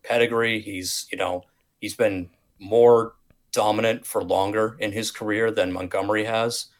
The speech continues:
I mean, go back and look at Montgomery's careers, like, it, you know, his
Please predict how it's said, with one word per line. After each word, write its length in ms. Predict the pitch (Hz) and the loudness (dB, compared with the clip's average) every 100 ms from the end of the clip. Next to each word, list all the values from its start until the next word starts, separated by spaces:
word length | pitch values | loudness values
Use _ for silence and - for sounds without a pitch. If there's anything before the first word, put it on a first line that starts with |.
| _ _ _ - | _ _ _ -4
I 40 | |
mean, 160 | 101 98 | -2 4
go 120 | 127 | 8
back 240 | 160 147 | 10 8
and 100 | 127 | 8
look 140 | 117 120 | 6 6
at 200 | 110 - | 2 0
Montgomery's 520 | 104 110 110 101 98 | 2 4 4 2 -4
careers, 580 | - 101 104 101 90 - | -6 -2 2 2 0 -2
like, 220 | 95 95 | -2 -4
it, 160 | 98 - | -10 -8
you 100 | 104 | -6
know, 260 | 95 90 - _ _ _ | -6 -6 -12 _ _ _
his 440 | 127 113 - - | 0 0 -2 -8